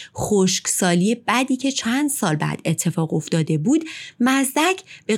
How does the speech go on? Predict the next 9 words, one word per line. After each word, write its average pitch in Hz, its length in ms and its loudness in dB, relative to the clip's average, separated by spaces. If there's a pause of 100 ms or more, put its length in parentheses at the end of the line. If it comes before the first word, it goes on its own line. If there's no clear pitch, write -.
قباد 202 460 2
مشاوره 190 760 2
داد 294 320 -2
که 294 180 -2 (300)
اول 294 360 2
به 320 120 0
بزرگایی 185 680 2
که 233 180 -4
گندم 170 640 0